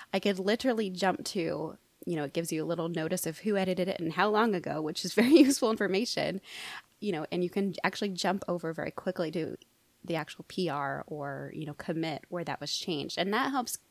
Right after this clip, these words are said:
you to create that broader picture that may not always be evident. You can see actual discussion that happened, you know? So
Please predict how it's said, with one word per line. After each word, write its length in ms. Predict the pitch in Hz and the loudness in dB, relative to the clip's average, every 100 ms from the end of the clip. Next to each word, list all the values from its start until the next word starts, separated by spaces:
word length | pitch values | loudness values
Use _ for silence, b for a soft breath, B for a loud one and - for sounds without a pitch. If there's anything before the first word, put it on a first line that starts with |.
| _ - | _ -10
you 360 | 185 185 165 - - | -6 -6 -8 -12 -10
to 160 | - 196 | -6 -4
create 460 | 190 165 139 - | -2 -2 -2 -4
that 180 | - 127 | -6 -6
broader 300 | 143 151 - | -4 -4 -6
picture 560 | - - - - - - B B B B | -10 -14 -8 -6 -6 -10 B B B B
that 100 | 180 | 0
may 180 | 175 | 0
not 180 | 151 147 | 0 -2
always 300 | 139 135 143 | -2 -2 -4
be 160 | - - | -4 -2
evident. 420 | 143 143 135 - | -2 -2 -4 -4
You 100 | 170 | -4
can 160 | - 180 | -2 -4
see 540 | - 170 151 147 147 b b b _ _ _ - | -4 -4 -2 -4 -6 b b b _ _ _ -4
actual 360 | 139 - 160 | -4 -2 -2
discussion 560 | 175 214 - 339 - 160 | 0 0 2 0 0 0
that 140 | 156 | 0
happened, 540 | 165 151 - - - 175 | -2 -6 -6 -8 -8 -6
you 120 | 175 | -4
know? 160 | 156 165 | -4 -4
So 300 | 160 139 | -4 -4